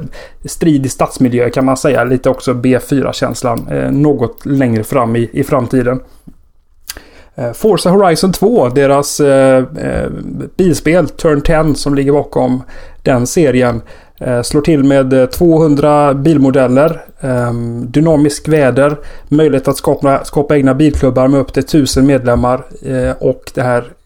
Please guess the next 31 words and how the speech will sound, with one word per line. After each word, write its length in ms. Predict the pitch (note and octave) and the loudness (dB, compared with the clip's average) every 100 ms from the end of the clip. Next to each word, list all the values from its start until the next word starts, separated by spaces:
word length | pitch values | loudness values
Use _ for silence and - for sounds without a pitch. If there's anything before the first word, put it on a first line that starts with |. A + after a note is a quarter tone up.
| - | -8
paketet 460 | - C3+ C#3+ C3 C3 | -6 -2 -2 -4 -6
släpps 320 | D3+ B2+ - | -4 -4 -6
då 120 | C3 | -6
den 160 | C3 C3 | -6 -8
trettionde 680 | - C#3 - - C#3 B2+ B2 | -6 -4 -4 -6 -4 -4 -6
september. 580 | - - B2 - - - - - - - - _ _ - | -8 -8 -8 -6 -8 -10 -16 -18 -20 -20 -20 _ _ -10
Assassin's 600 | D3+ G#3+ F3+ G3 F3+ - - | -2 -2 0 -4 -6 -12 -4
Creed 580 | G3+ F#3+ G#3+ F#3 D#3 G3+ | 0 2 0 0 0 2
Unity 680 | D3 C3+ C3+ - - A3+ A3 - - | 2 2 0 -2 0 0 0 -10 -20
har 320 | - E3+ D#3+ | -2 0 0
vi 440 | D#3 E3 D#3+ D#3+ | 0 -2 0 0
sett 240 | D#3+ F3+ D3 | 0 -2 -2
lite 180 | D#3+ F3 | -2 2
grann 180 | D3 C3+ | 2 2
av, 180 | F3+ | 2
och 280 | F3 D3 - - | 0 -2 -2 -2
Assassin's 520 | C3+ - C#3+ C#3+ - | -2 0 -2 -4 -2
Creed 180 | C#3+ C3+ | 0 2
är 40 | |
ju 60 | C#3+ | 0
en 60 | |
sån 120 | C#3+ | 0
här 80 | C#3+ | 0
serie 380 | A#2 D3+ B2 B2 | 0 0 0 0
som 220 | A#2+ C3 | 0 2
är 180 | B2+ B2 - - - - - | 2 0 -6 -20 -20 -20 -4
återkommande, 1000 | - D3 - B2 D3 A#2 A#2 A#2 B2 B2+ B2 | 0 0 0 -2 0 0 0 2 2 0 -2
ehm, 720 | C3 B2 A#2+ A#2+ A#2 A2+ B2 - | -6 -2 -2 -2 -2 -6 -8 -6
har 80 | - | -6
kommit, 380 | C3 C#3+ A#2+ - | -2 -2 -2 -4
ja, 120 | C#3+ | -10